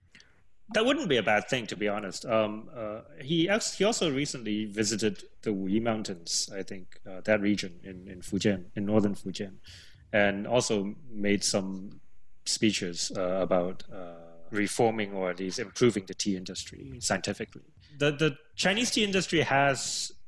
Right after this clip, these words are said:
always been kind of troubled in, in the sense that it, it lacks a lot of, uh, regulations that you might expect from other kinds of similar industries elsewhere. There's no real sort of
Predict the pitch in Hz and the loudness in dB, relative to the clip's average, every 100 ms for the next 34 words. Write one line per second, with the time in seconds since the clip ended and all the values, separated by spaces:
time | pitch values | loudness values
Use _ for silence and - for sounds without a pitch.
0 | - 127 135 123 104 101 - 104 95 92 | -4 2 4 6 4 2 -2 -2 -2 -8
1 | 85 98 95 82 - 113 95 87 82 113 | -8 -8 -8 -8 0 2 2 -4 -8 -10
2 | 95 104 101 98 - 104 95 104 90 95 | -10 -8 -4 0 4 4 2 0 0 -2
3 | 90 - - - - - - - 117 113 | -4 -6 -10 -12 -16 -18 -20 0 0 4
4 | 107 110 - - 110 95 101 98 90 - | 6 6 2 0 2 2 2 0 -4 -10
5 | - - - 160 92 90 87 87 90 95 | -12 -12 -12 -8 -6 -6 -6 -10 -6 0
6 | 98 101 101 104 143 143 143 107 101 104 | 2 4 4 2 -2 0 2 2 2 0
7 | 135 95 - - - - 113 131 - - | -2 -6 -4 -4 -4 -4 -2 -2 2 2
8 | - - 107 98 95 95 95 98 - - | 2 -6 -8 -8 -12 -14 -16 -18 -14 -2
9 | 113 117 110 117 117 107 - - 120 123 | 2 2 2 -2 -2 -4 -2 0 2 2
10 | 123 123 135 135 - 180 180 104 101 110 | 2 0 -6 -6 -4 -4 -2 0 2 2
11 | - 143 160 165 - - - - - 113 | 0 0 -2 -6 -12 -12 -14 -8 2 4
12 | 104 107 113 113 104 98 107 107 107 107 | 4 4 4 6 6 6 6 6 4 2
13 | - 101 95 - - - | -2 -2 -4 -8 -12 -12